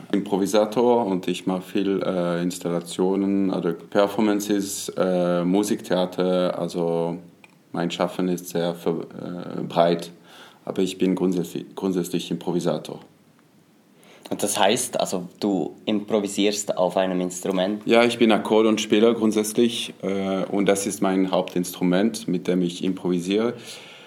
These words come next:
Speaker 1: Und, ähm, das ist meine, ähm, Haupttätigkeit als, äh, Musiker auf der Bühne. Und sonst bin ich eben, wie gesagt, äh, leite ich, äh, verschiedene, ähm, Projekte, also Kompositionen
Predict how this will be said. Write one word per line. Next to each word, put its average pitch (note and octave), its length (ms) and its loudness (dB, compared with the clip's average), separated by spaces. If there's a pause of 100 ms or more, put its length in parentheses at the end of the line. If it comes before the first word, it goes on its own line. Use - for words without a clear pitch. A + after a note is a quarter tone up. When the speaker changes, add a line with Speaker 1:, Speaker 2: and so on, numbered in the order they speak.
(400)
Speaker 1:
Und, G#2+ 600 4
ähm, G2 1120 6
das G#2 240 2
ist G#2+ 160 -2
meine, G2+ 340 6
ähm, G2 760 2
Haupttätigkeit G#2 1040 0
als, - 520 -2
äh, F2+ 400 -2
Musiker G2+ 500 0
auf - 120 -6
der F2 100 -2
Bühne. F#2+ 380 2 (280)
Und G2 220 -2
sonst G2 260 4
bin F#2 160 4
ich - 460 -2
eben, F#2 260 2
wie F2+ 80 0
gesagt, F2+ 580 0 (640)
äh, G2 60 -2
leite F2 800 2
ich, - 340 -4
äh, F2 200 -2
verschiedene, F2 1000 -2
ähm, E2+ 260 -2 (300)
Projekte, F2+ 720 2
also F2 220 -2
Kompositionen F2+ 1200 0